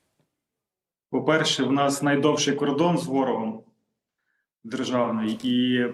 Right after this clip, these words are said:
процес евакуації триває вже давно, ну,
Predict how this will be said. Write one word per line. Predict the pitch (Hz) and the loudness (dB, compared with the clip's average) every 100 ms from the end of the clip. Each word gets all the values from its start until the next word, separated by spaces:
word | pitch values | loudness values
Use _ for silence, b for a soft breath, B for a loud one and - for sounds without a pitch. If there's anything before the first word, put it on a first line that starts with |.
| - | -4
процес | 135 135 156 147 - | -4 2 2 2 0
евакуації | 139 143 - 165 180 175 139 123 113 110 104 - - - - - - | 0 0 2 2 2 0 -4 -4 -4 -4 -6 -10 -14 -16 -16 -18 -4
триває | 147 143 143 139 | 0 2 2 2
вже | 135 | 0
давно, | 135 139 139 180 165 135 | 0 0 0 0 -2 -2
ну, | 139 - - | -4 -6 -12